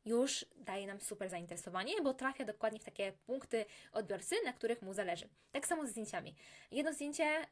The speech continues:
może nam się wydawać, że jest ładne, ale jest całkowicie ignorowane, bo na przykład ludzie przewijają na Facebooku, ale kompletnie tak jakby go nie widzieli,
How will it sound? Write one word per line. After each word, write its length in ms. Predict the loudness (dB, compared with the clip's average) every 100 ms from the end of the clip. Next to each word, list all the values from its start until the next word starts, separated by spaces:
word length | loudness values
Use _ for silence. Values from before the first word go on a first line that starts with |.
| -8
może 320 | -4 -2 0
nam 80 | -2
się 80 |
wydawać, 240 | -4 -6 -4
że 40 |
jest 120 | 0
ładne, 220 | 2 2 2
ale 320 | 0 -2 0
jest 120 | 0
całkowicie 320 | 0 -2 -2
ignorowane, 480 | 0 0 0 -2 -2
bo 100 | 0
na 80 | 0
przykład 420 | -2 2 4 4
ludzie 240 | -2 -2
przewijają 360 | -4 -2 -2 -4
na 60 | -6
Facebooku, 400 | -8 -6 0 6
ale 160 | 6
kompletnie 360 | 4 -2 0 2
tak 100 | 2
jakby 200 | 2 2
go 80 | 2
nie 140 | 2
widzieli, 300 | 0 -2 -2